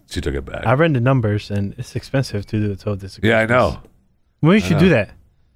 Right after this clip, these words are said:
Speaker 2: Run the numbers.
Speaker 1: All right, they do it. There's,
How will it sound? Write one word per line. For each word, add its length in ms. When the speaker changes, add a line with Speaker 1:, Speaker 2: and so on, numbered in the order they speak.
Speaker 2:
Run 140
the 60
numbers. 500
Speaker 1:
All 140
right, 100
they 120
do 140
it. 180
There's, 320